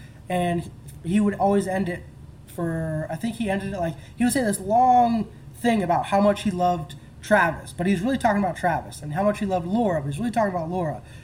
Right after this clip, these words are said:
And he would just say, "I'm richer for having known you," I, to close that and then move on to the next person. And by the last person,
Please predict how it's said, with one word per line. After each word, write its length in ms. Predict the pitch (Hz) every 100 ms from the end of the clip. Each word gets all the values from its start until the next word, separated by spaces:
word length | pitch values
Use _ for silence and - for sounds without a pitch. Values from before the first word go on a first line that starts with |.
| - - -
And 360 | 170 170 170
he 200 | 165 202
would 120 | 208 180
just 160 | 175
say, 160 | 202 180
"I'm 260 | 175 175 165
richer 320 | 208 - 185
for 140 | 180
having 300 | 175 175 170
known 300 | 165 185 180
you," 140 | 147 139
I, 160 | - 151 -
to 80 | 156
close 360 | - 175 170
that 260 | 165 151 - - -
and 80 | 165
then 80 | 175
move 160 | 185 175
on 100 | 165
to 40 |
the 40 | 160
next 160 | 147
person. 400 | - 185 - 135 - - -
And 60 | 185
by 100 | 226
the 80 | 208
last 340 | 202 233 -
person, 460 | 226 233 - 147